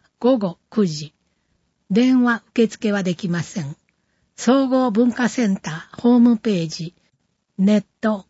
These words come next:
会員登録必要。観覧車チケットセンター、電話零五零三七七六六一八四。正午十二時から午後四時。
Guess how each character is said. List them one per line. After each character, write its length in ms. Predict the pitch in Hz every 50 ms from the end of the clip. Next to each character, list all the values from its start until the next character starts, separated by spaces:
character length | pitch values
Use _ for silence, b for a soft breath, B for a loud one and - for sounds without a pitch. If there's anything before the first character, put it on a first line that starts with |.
| _
会 280 | - - 226 247 262 269
員 240 | 277 269 262 262 254
登 220 | - 254 247 233
録 300 | 196 185 170 - - 180
必 360 | 151 - - _ _ - 196 185
要。 400 | 180 175 160 160 151 143 151 _ _ _ _ _ _ _ _ _ _ _ _ _ _ _ _ _ _ _ _ _ _ _ _
観 260 | - 247 262 262 277
覧 260 | 285 285 269 240 226
車 280 | 214 - - 175 160 - _ _
チ 140 | - - -
ケ 140 | - 269
ッ 60 | 269 - _
ト 120 | - 262
セ 200 | - - 269 240
ン 100 | 202 185
タ 320 | - _ 170 143 139 156 _ _ _ _ _ _ _
ー、 40 | -
電 280 | 196 233 226 220 220 214
話 220 | 208 196 196 - _ _
零 280 | 202 226 254 254 247 247
五 360 | 214 - 233 214 185 170 156
零 320 | 143 160 156 143 139 147 _ _ _ _ _ _
三 460 | - - - 220 240 247 247 247 240
七 340 | 240 233 233 220 190 170 165
七 380 | 180 180 185 190 196 202 202 196
六 420 | 190 190 180 - _ - 160 - _ _ _ _ _
六 360 | 185 202 202 - - 254 254
一 340 | 262 262 233 - - 185 160
八 440 | - - - 202 - - - 226 214
四。 260 | 202 190 165 147 156 _ _ _ _ _ _ _ _ _ _ _ _ _ _ _
正 380 | - - - 277 277 269 254 233
午 240 | 185 170 170 165 - _ _ _
十 240 | 185 190 247 262 262
二 180 | 262 269 262
時 120 | 214 208 208
か 180 | - - 170
ら 180 | 156 156 160 - _ _ _ _ _ _ _ _ _ _ _ _ _ _ _ _ _
午 180 | 180 214 269 277
後 160 | 226 226 196
四 180 | 185 202 226 226
時。 240 | 196 175 175 156